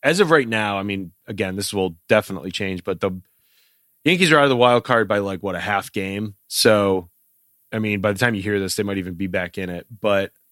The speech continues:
you know, that, that's the one level of, that's, like, the one, like, point of, like, drama left, 'cause most of the divisions are, like, sewn up,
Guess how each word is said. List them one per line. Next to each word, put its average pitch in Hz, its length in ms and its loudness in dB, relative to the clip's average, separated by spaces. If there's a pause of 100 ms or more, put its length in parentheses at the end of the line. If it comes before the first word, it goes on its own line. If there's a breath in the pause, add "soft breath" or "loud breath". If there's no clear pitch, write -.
(140)
you 127 140 -2
know, 90 300 -4 (480)
that, 139 240 2
that's 151 280 2
the 131 120 -2
one 117 280 0
level 113 320 2
of, 98 120 -8
that's, 123 180 0
like, 127 160 0
the 110 80 -4
one, 101 480 -4 (1300)
like, 110 280 -2
point 117 400 -4
of, 98 640 -4 (1200)
like, 98 180 -8
drama 101 420 2
left, - 440 -12
'cause 98 140 -8
most 139 220 2
of 147 80 -2
the 110 40 -4
divisions 98 460 -2
are, 90 80 -6
like, 85 180 -10
sewn 92 360 0
up, 85 180 -10